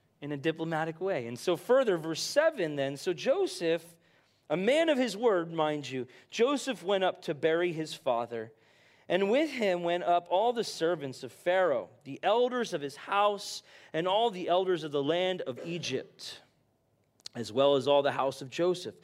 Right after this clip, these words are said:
his brothers and his father's house. Only their little ones, their flocks and their herds, they left in the land of Goshen. Now note that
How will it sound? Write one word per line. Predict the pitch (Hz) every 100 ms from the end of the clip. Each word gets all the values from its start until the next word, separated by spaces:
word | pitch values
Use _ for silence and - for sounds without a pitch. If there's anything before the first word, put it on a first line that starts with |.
| - -
his | 175 160
brothers | 131 165 208 151 113 101
and | 117
his | 127
father's | - 202 196 175 151
house. | - 117 101 - - - -
Only | 208 240 233
their | 196 185
little | 202 277 208
ones, | 123 110 117
their | 156 160
flocks | - 190 214 -
and | 208
their | 202 190
herds, | 180 160 135 120
they | 143
left | 139 147 165 160
in | 151
the | 147
land | 127 123 123 123
of | 127 113
Goshen. | 135 127 - 101 82 _ _ _ _ _ _ _ -
Now | 185 196
note | 196 240 214
that | 185 190 185